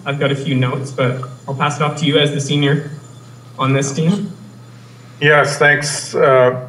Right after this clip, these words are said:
Speaker 2: thanks, Mayor Torgenson. You know, you know, I was taken by the commentary. As you know, I, I teach at, uh, I've taught at, uh, Simon Fraser University. I'm an adjunct prof-,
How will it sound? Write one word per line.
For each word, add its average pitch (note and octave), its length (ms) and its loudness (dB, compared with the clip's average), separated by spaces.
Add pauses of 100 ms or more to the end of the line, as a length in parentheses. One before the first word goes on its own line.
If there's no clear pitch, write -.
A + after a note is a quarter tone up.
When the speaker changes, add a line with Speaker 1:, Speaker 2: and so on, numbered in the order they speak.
Speaker 2:
thanks, C3 300 0
Mayor A#2+ 520 2
Torgenson. A#2+ 720 -2 (300)
You E3+ 200 2
know, C#3 400 4 (100)
you C#3+ 120 0
know, C#3 100 6
I C3+ 100 6
was B2+ 180 2
taken C#3+ 440 2
by A2+ 280 4
the G#2+ 400 -2
commentary. A#2+ 840 0 (320)
As A#2+ 200 0
you B2 80 -2
know, A#2+ 280 4
I, A2+ 300 4 (300)
I A#2+ 140 0
teach - 440 -6
at, A#2 360 -4
uh, A2 340 -2
I've A#2 160 -8
taught A2+ 240 2
at, - 260 -4 (640)
uh, A#2 240 -2
Simon A#2 360 -2
Fraser A#2 360 -2
University. A2+ 600 -2
I'm A2+ 120 -2
an A2 60 -2
adjunct A2 420 -2
prof-, A#2 280 -8